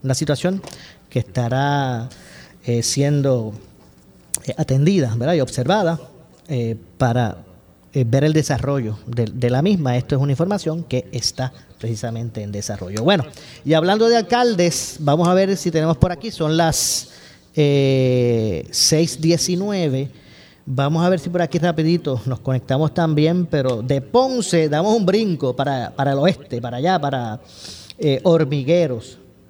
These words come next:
porque vamos a conversar en minutos con el alcalde, eh, de Hormigueros. Ya mismito vamos a hablar con él. Eh, me refiero a Pedro Juan García Figueroa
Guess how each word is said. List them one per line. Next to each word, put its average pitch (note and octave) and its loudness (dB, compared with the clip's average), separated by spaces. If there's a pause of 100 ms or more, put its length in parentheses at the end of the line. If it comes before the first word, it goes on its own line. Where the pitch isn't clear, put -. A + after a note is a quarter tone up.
(360)
porque C#3 0
vamos F3 2
a F#3+ 0
conversar F3 2
en F3 0
minutos F3 0
con D3+ -2
el C#3+ -2
alcalde, C#3+ 2 (800)
eh, B2+ 4
de C#3+ 0
Hormigueros. C#3+ 0
Ya B2+ -4
mismito C#3+ 0
vamos C#3 0
a C#3+ 2
hablar C#3+ 0
con C3 -2
él. C3 -2 (720)
Eh, A#2 2
me B2 0
refiero C#3 0
a B2+ 0
Pedro C3 0
Juan F#3+ 0
García F3 0
Figueroa D#3+ 0